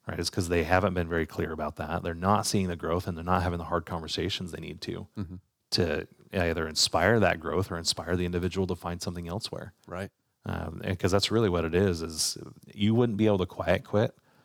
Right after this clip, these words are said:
Speaker 1: if you had a really proactive manager. There just wouldn't be a way to do it.
Speaker 2: No, because they'd be all over you to make sure that we're maximizing our time.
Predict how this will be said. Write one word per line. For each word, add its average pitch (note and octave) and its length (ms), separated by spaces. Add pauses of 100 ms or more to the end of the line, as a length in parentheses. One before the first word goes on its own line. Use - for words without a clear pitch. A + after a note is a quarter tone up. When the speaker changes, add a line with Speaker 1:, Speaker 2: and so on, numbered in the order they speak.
(180)
Speaker 1:
if F#2+ 140
you F2+ 100
had E2+ 140
a E2 40
really E2 260
proactive - 580
manager. - 380 (400)
There F#2 80
just F#2+ 180
wouldn't F2+ 240
be F2 100
a E2 60
way E2 120
to D#2+ 60
do E2 140
it. - 120 (420)
Speaker 2:
No, A#2 180 (120)
because - 280
they'd F2+ 140
be F2 140
all F#2 200
over G#2+ 200
you F2 140
to F2+ 80
make F2 160
sure F2 200
that E2+ 240
we're E2+ 160
maximizing E2+ 800
our E2+ 100
time. G#2 320